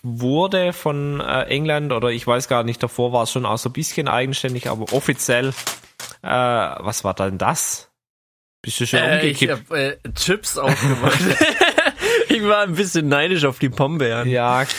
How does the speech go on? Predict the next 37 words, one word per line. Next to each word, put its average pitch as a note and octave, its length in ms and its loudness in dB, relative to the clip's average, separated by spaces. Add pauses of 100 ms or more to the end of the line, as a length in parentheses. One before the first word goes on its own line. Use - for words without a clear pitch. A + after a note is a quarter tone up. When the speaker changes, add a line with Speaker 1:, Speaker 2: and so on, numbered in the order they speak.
Speaker 1:
kann A#2 120 2
ich A#2 80 -4
verstehen. A2 320 -2
Also, F3 260 4
um D3+ 120 0
die D3 120 2
Geschichte E3 400 0
noch C#3+ 140 2
kurz - 380 2
zu, F3 240 2 (240)
Speaker 2:
<laughs> C3 240 -6
Speaker 1:
zu, D#3 240 0
zu D3 240 -2
finalisieren. C#3 640 0 (220)
Mittlerweile C#3 560 4
heißt C3 260 0
die C3 60 -2
Stadt, - 380 0
äh, A2+ 200 0
seit A2+ 260 -2
neunzehnhundertzweiundzwanzig G#2 1160 -4
Cobb, - 300 2 (500)
beziehungsweise, B2 600 -2
ich D#2 120 -4
weiß A2 180 0
nicht, A#2 100 0
ob G2+ 80 -4
man G#2 80 -2
das G#2 100 -2
so G2 80 0
ausspricht, A#2+ 500 -4
aber G2+ 200 -2
geschrieben A#2+ 520 -4
C C3 460 0
O A#2+ 200 -2
B G#2+ 280 -4
H. A2+ 440 2